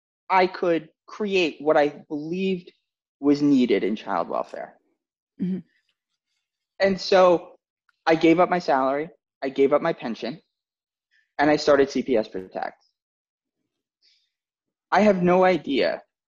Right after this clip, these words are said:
Speaker 1: where it will take me. I only know where it has taken me so far. And I don't regret it.
Speaker 2: Well, that must have
Speaker 1: I've
Speaker 2: been
Speaker 1: managed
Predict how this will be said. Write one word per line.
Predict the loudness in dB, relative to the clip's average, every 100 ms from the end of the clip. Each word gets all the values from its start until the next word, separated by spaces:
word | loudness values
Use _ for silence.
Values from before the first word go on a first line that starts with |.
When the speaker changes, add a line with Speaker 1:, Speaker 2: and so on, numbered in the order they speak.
| _ _ _ _ _ _ -16
Speaker 1:
where | -8 2 4 4
it |
will | 2 0
take | 0 -4 -4
me. | -2
I | 0
only | 0 -4
know | -4
where | -2 -2 -2
it | -4
has | -8
taken | -12 -10 -10 -8
me | -8
so | -4 -4
far. | -2 -2 -4 -6 _ _ _ _ _ _ _ _ -6
And | -2 -2 -4 -8 _ _ _
I | -2 0
don't | -2 -2
regret | -4 -4 -4 -4
it. | -10 _ _ _ _ _ _ _ _ _ -20 _ _ _ _ _ _ _ _ _ _ _ _ _ _ _ _ _ _ _ _ _ _ _ _ _ _ _ _ _ _ _ _ _ _ _ _
Speaker 2:
Well, | -6 -4
that | -4
must | -4 2
have | 4
Speaker 1:
I've | 4
Speaker 2:
been | 4
Speaker 1:
managed | 2 0 -6